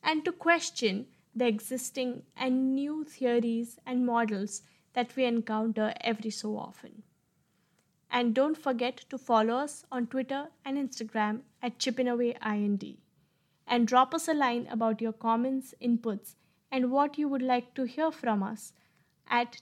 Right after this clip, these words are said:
chippingawayind at gmail dot com. In this current environment of chaos, uncertainty, and a lot of tension that surrounds us with the pandemic, impending lockdown, and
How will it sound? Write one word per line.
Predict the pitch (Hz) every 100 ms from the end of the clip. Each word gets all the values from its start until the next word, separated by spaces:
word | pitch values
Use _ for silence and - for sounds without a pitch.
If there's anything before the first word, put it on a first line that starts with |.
| -
chippingawayind | 285 311 302 294 294 - 240 233 226 220 208 226 -
at | 233 208
gmail | 220 214 214 208
dot | 180 180 -
com. | - - _ _ _ _ _ _ _ _ _ _ -
In | 285
this | 349 -
current | 311 285 277
environment | 269 240 226 220 220 240 240 233 -
of | 233 226 - - -
chaos, | - 233 208 220 - -
uncertainty, | 240 220 - 233 226 226 220 202 208 208 - _ _ _ -
and | 247 247
a |
lot | 247 269
of | 277 -
tension | 269 262 254 233 214
that | 220 220
surrounds | 220 208 214 226 -
us | - - - _ _ -
with | 262 262 -
the |
pandemic, | 247 226 220 226 220 214 - - _ _ - _ _
impending | 254 233 233 220 220 214
lockdown, | 220 226 214 214 202 208 220 - _ _ _ -
and | 262 254